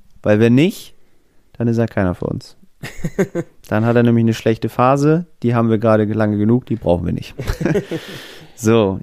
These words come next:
Speaker 1: aktuell steht er bei vierzig Punkten in siebenundvierzig Spielen.
Speaker 2: Das ist in Ordnung.
Speaker 1: Zwanzig Tore, zwanzig
Speaker 2: <laughs>
Speaker 1: Assists.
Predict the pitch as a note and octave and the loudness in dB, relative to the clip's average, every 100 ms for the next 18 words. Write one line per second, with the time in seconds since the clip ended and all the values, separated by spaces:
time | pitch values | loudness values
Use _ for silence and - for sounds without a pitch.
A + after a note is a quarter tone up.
0 | - - C3 - C#3 C3 - C3 B2+ A#2+ | -10 -4 -4 0 2 2 2 4 4 4
1 | A2+ A2+ A2+ - E3 - C3 - C3+ B2 | 4 2 2 -2 -2 -4 -4 0 2 2
2 | A#2+ A2+ A2+ A#2+ B2 A#2 - A2 - - | 2 2 2 2 2 2 0 -6 -8 -16
3 | - A#2+ C#3 D3+ - _ _ _ _ _ | -2 2 4 2 -2 _ _ _ _ _
4 | _ _ _ _ A2+ G#2+ G#2+ G2+ G#2+ G2 | _ _ _ _ -12 -10 -10 -12 -16 -20
5 | - - A2 A#2+ - A2 G#2 - G#2+ - | -10 -4 -4 -4 -4 -2 -2 -2 -2 -4
6 | - C3+ - - | -2 -2 -4 -14